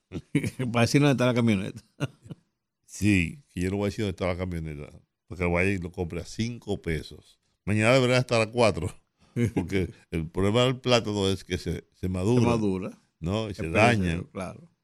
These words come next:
Speaker 2: Y ya, aunque en el mercado cuestan más los plátanos maduros que los verdes.
Speaker 1: Sí, porque se consumen también. Lo que pasa es que si a ti te gusta el verde y lo compras por verde, ese te madura,
Speaker 2: Sí,
Speaker 1: no es lo
Speaker 2: no,
Speaker 1: mismo.
Speaker 2: no.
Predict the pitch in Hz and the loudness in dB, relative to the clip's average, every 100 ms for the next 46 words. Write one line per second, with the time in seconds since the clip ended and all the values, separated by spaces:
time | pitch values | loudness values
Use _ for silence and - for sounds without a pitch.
0 | _ - 80 80 92 107 98 - - _ | _ -12 -6 0 4 6 4 0 -10 _
1 | 90 113 113 110 101 95 90 110 123 101 | 0 0 2 2 2 2 0 4 4 4
2 | 107 117 - _ _ 104 104 113 104 104 | 0 -4 -12 _ _ -2 0 0 0 2
3 | 98 90 - 78 76 95 107 104 110 107 | 0 -2 -10 -14 -6 -6 -4 -4 -4 -2
4 | 104 107 90 92 - _ _ _ _ _ | -2 -4 -4 -8 -12 _ _ _ _ _
5 | _ _ - 82 76 92 117 82 67 _ | _ _ -6 -4 -2 2 2 0 -8 _
6 | _ _ _ _ _ 107 135 190 - 127 | _ _ _ _ _ -6 -6 -6 -8 -8
7 | 117 107 117 113 104 101 107 165 165 107 | -6 -4 -4 -4 -6 -6 -6 -6 -8 -10
8 | 92 104 120 117 101 98 120 120 131 120 | -10 -10 -8 -8 -10 -8 -4 -4 -2 -4
9 | 117 135 113 104 104 107 120 - - 104 | -2 -2 -2 -4 -8 -8 -12 -6 -2 2
10 | 110 131 98 104 - _ _ _ 107 113 | 4 4 2 -2 -8 _ _ _ 0 2
11 | 113 120 117 110 127 - _ _ _ - | 2 2 0 0 -4 -10 _ _ _ -4
12 | 104 104 107 101 131 - 117 110 135 | 2 4 4 2 2 -2 -6 -10 -14